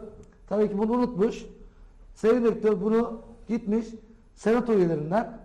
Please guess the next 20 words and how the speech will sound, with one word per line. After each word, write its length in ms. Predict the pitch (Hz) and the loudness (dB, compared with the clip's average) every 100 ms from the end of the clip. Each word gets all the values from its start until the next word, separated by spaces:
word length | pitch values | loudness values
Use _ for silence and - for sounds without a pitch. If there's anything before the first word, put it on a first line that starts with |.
| - | -18
işte 140 | - 202 | -6 -4
üç 340 | 233 - - | -4 -6 -10
lira 200 | 165 160 | -6 -4
ondan, 340 | 147 170 202 202 | -4 -4 -2 0
dört 260 | 214 202 | -2 -4
lira 80 | 151 | -8
ondan, 380 | 127 139 190 196 | -6 -6 -2 2
beş 260 | 208 - | 2 0
lira 80 | 156 | -4
ondan 260 | 143 202 - | -2 -4 -2
toplamış. 540 | 233 180 175 220 - - - - - - _ - | -4 -2 -2 -2 -6 -14 -20 -20 -20 -20 _ 0
Yaklaşık 540 | 247 262 240 - 202 | 0 0 -4 -4 -10
iki 160 | 185 254 | -6 -2
yüz 160 | 262 | -2
otuz 180 | 247 - | -4 -6
sekiz 460 | - 247 - 247 220 | -8 -6 -4 -4 -2
bin 160 | 202 | 0
lira 160 | 233 262 | 0 2
para 200 | 226 226 | 2 2
toplamış. 380 | 220 - 131 | 0 -4 -8